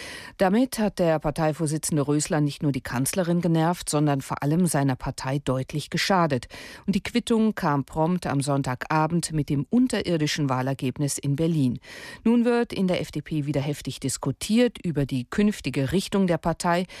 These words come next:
und damit ja auch das Verhältnis zum Koalitionspartner Union mit einem ersten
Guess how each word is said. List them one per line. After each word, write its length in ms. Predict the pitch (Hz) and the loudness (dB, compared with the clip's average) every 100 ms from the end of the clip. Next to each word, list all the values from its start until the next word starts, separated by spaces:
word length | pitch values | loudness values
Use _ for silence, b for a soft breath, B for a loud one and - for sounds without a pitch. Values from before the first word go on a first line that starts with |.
| B B B | B B B
und 100 | 170 | 2
damit 260 | 170 185 | 2 2
ja 140 | 170 - | 2 2
auch 200 | 185 - | 0 -2
das 200 | 180 - | -4 -2
Verhältnis 580 | 202 156 147 - 160 - | -2 -2 -2 -2 -4 -2
zum 200 | 190 180 | -2 0
Koalitionspartner 1160 | - 180 196 - 127 123 - - 123 - 160 - | 0 0 0 0 0 0 -2 -2 -2 0 0 2
Union 420 | 190 165 127 135 | 2 4 2 0
mit 200 | 143 - | -2 -2
einem 300 | 143 131 123 | 0 2 0
ersten 580 | 131 160 - - 240 240 | 0 -2 -2 0 2 2